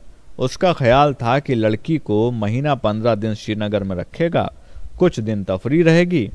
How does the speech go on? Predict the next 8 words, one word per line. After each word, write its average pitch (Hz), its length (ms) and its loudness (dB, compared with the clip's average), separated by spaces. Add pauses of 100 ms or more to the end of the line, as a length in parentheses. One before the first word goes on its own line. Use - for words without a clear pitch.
(560)
इस 180 240 2
बीच 117 400 2
लौंडिया 113 480 2
दुनिया 117 380 0
का 117 100 2
ढंग 110 260 -2
समझ 104 300 -6
जाएगी, 85 520 -8